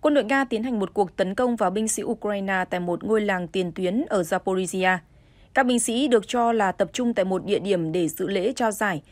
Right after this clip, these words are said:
nhân ngày lực lượng tên lửa và pháo binh. Theo báo cáo ban đầu, có hơn hai mươi trường hợp tử vong.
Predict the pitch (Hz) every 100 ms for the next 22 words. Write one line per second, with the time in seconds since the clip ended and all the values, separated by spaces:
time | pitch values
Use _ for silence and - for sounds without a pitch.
0 | - - 269 262 220 196 208 190 196 240
1 | 233 226 170 165 170 165 202 185 - -
2 | - - - - 247 202 190 190 185 226
3 | 202 185 165 185 220 240 233 233 247 240
4 | 233 202 185 170 196 165 190